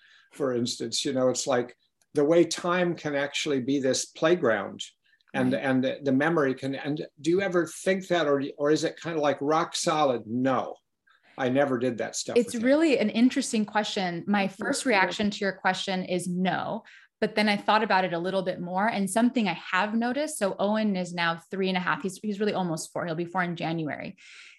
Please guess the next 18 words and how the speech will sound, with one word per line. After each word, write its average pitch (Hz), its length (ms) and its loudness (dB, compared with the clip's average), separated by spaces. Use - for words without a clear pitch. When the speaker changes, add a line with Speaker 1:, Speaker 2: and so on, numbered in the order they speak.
Speaker 2:
And 190 520 2
when 208 180 0
I 196 80 2
look 254 260 4
at 294 160 2
Owen 180 320 2
and 180 100 -2
hear 226 160 -4
him 226 160 0
talk 185 340 2
and 190 60 -4
we 185 40 -2
have 185 100 -6
conversations 190 800 -2
and 180 80 -4
we 185 80 -4
play 202 280 0
together, 165 540 0